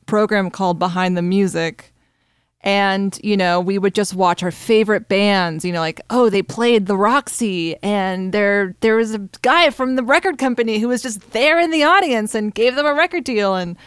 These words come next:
you know, I think for five years, we just thought that that was gonna happen. We'd just show up at some venue, there was gonna be someone in the audience, they would give us a record deal, and obviously that didn't happen. And it wasn't until, you know,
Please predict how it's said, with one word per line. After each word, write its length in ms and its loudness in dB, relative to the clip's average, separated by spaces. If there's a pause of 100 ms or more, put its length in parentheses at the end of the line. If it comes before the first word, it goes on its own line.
(340)
you 100 0
know, 160 4
I 100 2
think 320 -4
for 160 -2
five 460 0
years, 600 0 (140)
we 100 -2
just 240 -4
thought 200 -2
that 100 -8
that 160 0
was 140 -6
gonna 240 -4
happen. 420 -4
We'd 220 -6
just 240 -8 (160)
show 300 -2
up 260 0
at 280 -4
some 300 -2
venue, 320 -2
there 140 -2
was 80 -6
gonna 60 -8
be 200 -10
someone 400 -4
in 140 -2
the 80 -2
audience, 380 -2
they 100 -6
would 100 -10
give 160 -4
us 140 -8
a 40 -6
record 220 -4
deal, 160 -4
and 80 -6
obviously 380 -4
that 140 -4
didn't 200 -4
happen. 600 -4 (760)
And 380 0
it 140 0
wasn't 320 2
until, 480 -2
you 100 -2
know, 160 0